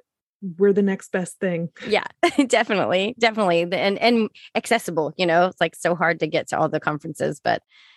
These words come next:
Speaker 2: here you get to have the experience, but not have to pay hundreds and hundreds of dollars to fly across the
Speaker 1: Yeah.
Speaker 2: country. <laughs> So
Speaker 1: And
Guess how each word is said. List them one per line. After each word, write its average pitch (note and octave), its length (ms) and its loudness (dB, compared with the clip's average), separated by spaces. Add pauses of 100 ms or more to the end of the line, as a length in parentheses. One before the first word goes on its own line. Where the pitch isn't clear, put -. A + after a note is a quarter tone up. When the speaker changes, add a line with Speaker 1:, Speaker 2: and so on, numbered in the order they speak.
(160)
Speaker 2:
here D#4 240 4
you G3 180 0
get F#3 160 -4
to C#3+ 100 -2
have G#3 280 -2
the G3+ 100 2
experience, - 760 -2 (160)
but F3 220 2
not D#3+ 200 2
have E3 160 -6
to E3 140 -2
pay D3+ 480 0 (220)
hundreds F3 360 0
and F3+ 120 2
hundreds D#3+ 280 -2
of D3+ 80 -6
dollars C3 340 -2
to G3+ 100 -8
fly A#3+ 280 -2
across G3+ 320 0
the D#3 120 -4
Speaker 1:
Yeah. F3+ 40 -6
Speaker 2:
country. - 500 -2
<laughs> G4+ 60 4 (580)
So B3 180 -2
Speaker 1:
And C4+ 400 2